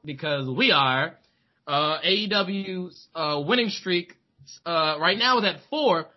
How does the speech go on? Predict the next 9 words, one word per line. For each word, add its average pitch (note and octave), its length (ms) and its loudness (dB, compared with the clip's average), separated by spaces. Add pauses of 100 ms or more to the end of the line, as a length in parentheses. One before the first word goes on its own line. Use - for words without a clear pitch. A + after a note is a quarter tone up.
(140)
but E3+ 160 -4
overall A3 640 2
it's E3+ 260 -6
a D3+ 300 0
twenty-seven G3 1000 -2 (320)
versus D#3 580 -2 (2250)
five, A2 360 -8 (1400)
being D3 260 0
eight. C3+ 240 -6